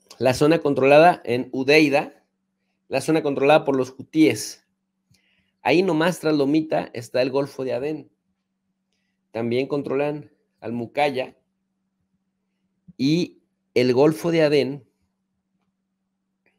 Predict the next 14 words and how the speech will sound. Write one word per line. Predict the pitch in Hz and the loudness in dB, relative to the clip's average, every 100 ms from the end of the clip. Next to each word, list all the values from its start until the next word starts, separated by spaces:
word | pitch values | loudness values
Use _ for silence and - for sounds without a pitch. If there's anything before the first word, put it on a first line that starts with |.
| _ _ | _ _
pues | 107 107 | -12 -6
tiene | 120 131 135 | -4 -2 -2
un | 131 135 | -2 -2
recorrido | 135 117 113 131 | -2 -2 -2 0
largo | 127 123 123 143 156 - _ _ _ _ _ - | 0 0 0 -4 -4 -14 _ _ _ _ _ -8
con | 120 120 | -8 -6
Somalia. | 117 117 143 127 135 226 _ _ _ _ _ _ _ _ _ _ _ _ _ _ _ _ _ - | -6 -2 -2 0 -4 -6 _ _ _ _ _ _ _ _ _ _ _ _ _ _ _ _ _ -16
Así | 113 131 123 | -14 -14 -6
que | 151 143 - _ _ _ _ | -2 -2 -6 _ _ _ _
los | - 120 117 | -14 -12 -8
somalíes, | 139 143 135 143 143 147 - | -6 -4 -2 0 -2 -4 -10
los | 110 | -14
piratas | - 127 143 139 | -8 -6 -4 -6
somalíes, | 127 117 135 151 - | -6 -2 -2 -2 -6